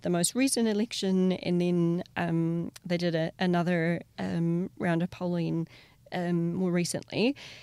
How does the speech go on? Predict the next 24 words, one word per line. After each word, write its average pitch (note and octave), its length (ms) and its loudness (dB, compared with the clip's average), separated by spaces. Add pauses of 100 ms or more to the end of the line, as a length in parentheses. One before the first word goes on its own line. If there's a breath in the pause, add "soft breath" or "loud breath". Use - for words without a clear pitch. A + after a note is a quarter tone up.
(160 loud breath)
and G3+ 640 6
found B3+ 560 2
that A#3 180 2 (160)
across D#4+ 420 0
the C4+ 140 2
board G#3+ 760 0 (240)
there G3+ 260 6
it's - 380 0 (120)
a G#3+ 140 2
pretty B3+ 720 0
healthy, G3 920 -2 (160)
um, F3+ 720 0 (560 loud breath)
uh, F#3 360 0 (300)
uh, F3 520 0
degree F#3 320 2
of F3 80 -4
support - 460 -2
for G#3 360 -2
climate F#3+ 340 -2
change F#3+ 500 -4
policies. C4+ 680 -2 (640 loud breath)
And, A#3 680 6
um, G#3 680 4 (380)
what's A#3 400 2